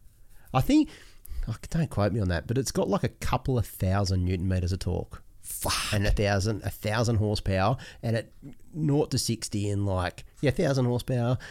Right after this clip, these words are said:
Speaker 1: and at nought to sixty in, like, three and a bit seconds. Yeah, eleven thousand. Yeah.
Speaker 2: Wow. So what's,
Speaker 1: That's off
Speaker 2: what's
Speaker 1: its
Speaker 2: the
Speaker 1: head.
Speaker 2: Dirty Thirty got?
Speaker 1: Okay, and it's,
Speaker 2: <laughs>
Speaker 1: and it's no slouch, the old Dirty Thirty. It's, I, it'd be close to three hundred horsepower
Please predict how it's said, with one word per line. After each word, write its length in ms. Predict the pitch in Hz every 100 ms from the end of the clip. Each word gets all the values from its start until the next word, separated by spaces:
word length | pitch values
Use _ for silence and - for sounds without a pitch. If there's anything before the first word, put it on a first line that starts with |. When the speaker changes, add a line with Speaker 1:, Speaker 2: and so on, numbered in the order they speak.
| - 90
Speaker 1:
and 100 | 123
at 140 | 135 151
nought 220 | 151 110
to 60 |
sixty 380 | - 143 - 143
in, 80 | 131
like, 220 | 127 117
three 420 | - - 107 123
and 80 | 123
a 40 | 120
bit 160 | 120
seconds. 480 | - 123 147 98 87
Yeah, 120 | 117 -
eleven 340 | 196 208 202
thousand. 540 | 180 - 147 156 175 381 - - - -
Yeah. 560 | - 127 139 131 95 92
Speaker 2:
Wow. 60 |
So 220 | 95 147 143
what's, 180 | 156 147
Speaker 1:
That's 40 | 127
off 120 | 113
Speaker 2:
what's 200 | - -
Speaker 1:
its 80 | 117
Speaker 2:
the 40 |
Speaker 1:
head. 80 | 110
Speaker 2:
Dirty 180 | 107 104
Thirty 320 | - 92 101
got? 240 | 101 67 - - - -
Speaker 1:
Okay, 400 | 123 110 113 123
and 160 | 131
it's, 260 | 320 - -
Speaker 2:
<laughs> 60 | -
Speaker 1:
and 220 | 147 156 180
it's 180 | 185 208
no 200 | 180 147
slouch, 400 | - 139 131 -
the 100 | 123
old 180 | 113
Dirty 240 | 110 104 104
Thirty. 440 | 107 104 104 107
It's, 240 | 110 - -
I, 160 | 131 - - - - - - - 139
it'd 180 | 135
be 140 | 120 113
close 300 | - 135 123
to 100 | 110
three 280 | - 113 110
hundred 280 | 110 107 104
horsepower 720 | 104 104 104 98 98 95